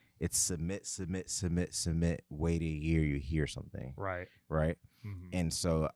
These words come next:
Speaker 1: I'm at the rate of two to three placements a year,
Speaker 2: Mm,
Speaker 1: right?
Speaker 2: yeah.
Speaker 1: Which could essentially pay for a whole year of li-, living if
Speaker 2: Yeah.
Speaker 1: it's the right thing.
Speaker 2: Mm-hmm.
Speaker 1: And then, but while that's happening, I'm like, "I gotta get this income going."
Speaker 2: Mm-hmm.
Speaker 1: So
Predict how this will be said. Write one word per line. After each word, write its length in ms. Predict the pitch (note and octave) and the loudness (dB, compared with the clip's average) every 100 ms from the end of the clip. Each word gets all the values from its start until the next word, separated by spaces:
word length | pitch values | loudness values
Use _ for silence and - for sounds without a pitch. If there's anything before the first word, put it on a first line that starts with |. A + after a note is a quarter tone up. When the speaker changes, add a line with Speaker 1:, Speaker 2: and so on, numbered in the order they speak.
| _ - | _ -6
Speaker 1:
I'm 240 | E2 E2+ F2 | -2 0 0
at 240 | F2+ F#2 | -2 -2
the 100 | F#2 | -2
rate 320 | D#2+ E2+ F2 | -2 0 0
of 280 | E2 D#2+ - _ _ | -2 -4 -8 _ _
two 180 | - G#2 | -6 -4
to 60 | |
three 180 | F2 F2+ | -4 -4
placements 520 | E2+ F2 E2 E2 C#2 | -2 -2 -2 -6 -10
a 40 | D2 | -10
year, 260 | C#2+ B1+ A2 | -8 -10 -8
Speaker 2:
Mm, 420 | A2+ A#2 G#2+ F#2 E2+ | -6 -4 -4 -6 -6
Speaker 1:
right? 260 | F2+ A#2 | -4 -2
Speaker 2:
yeah. 200 | G2 F#2 | -2 -2
Speaker 1:
Which 220 | G2+ C3+ | 0 0
could 120 | - C#3 | 0 -2
essentially 460 | - C#3+ D3 B2 | 0 -2 -2 -8
pay 280 | G#2+ - F2 | -6 -4 -4
for 200 | F#2+ G#2 | -4 -6
a 40 | G2 | -4
whole 200 | F#2+ G2 | -2 -2
year 200 | F#2+ G2 | -2 -4
of 60 | |
li-, 180 | E2+ D#2 D2+ | -6 -8 -10
living 340 | E2+ E2 G2+ G#2 - _ _ | -8 -6 -6 -10 -16 _ _
if 100 | - | -8
Speaker 2:
Yeah. 120 | A2+ F#2 | -4 -4
Speaker 1:
it's 140 | - | -6
the 120 | F2+ | -6
right 240 | E2 E2+ - | 0 0 0
thing. 280 | D#2+ D#2 E2 _ _ - | -2 -2 -4 _ _ -4
Speaker 2:
Mm-hmm. 280 | A2+ A2 A#2+ - _ - _ - | -2 -2 -4 -10 _ -20 _ 2
Speaker 1:
And 180 | E2+ D#2+ | 4 6
then, 320 | F2 E2+ E2+ - - - - - | 6 6 2 -8 -20 -20 -10 0
but 80 | |
while 220 | F2 F#2 F#2 | 6 8 8
that's 220 | F2 - | 6 6
happening, 600 | G#2+ A2+ - F2+ E2+ F2+ _ _ E2 | 6 8 8 6 4 0 _ _ -4
I'm 100 | E2+ | 0
like, 160 | D#2 - _ _ | 0 -2 _ _
"I 200 | D#2+ G#2 | 2 4
gotta 380 | G2 D#2 C#2 C#2 - _ _ _ _ _ - G#2 | 4 2 -2 -8 -14 _ _ _ _ _ -8 -2
get 160 | G2 | 0
this 160 | - D2+ | 0 -2
income 380 | - C3+ G#2 D#2+ | -2 -2 0 -2
going." 420 | C2+ D2 D#2+ E2 - | -2 -4 -6 -8 -6
Speaker 2:
Mm-hmm. 120 | A#2 | 0
Speaker 1:
So 380 | G2+ E2+ E2 | 4 4 4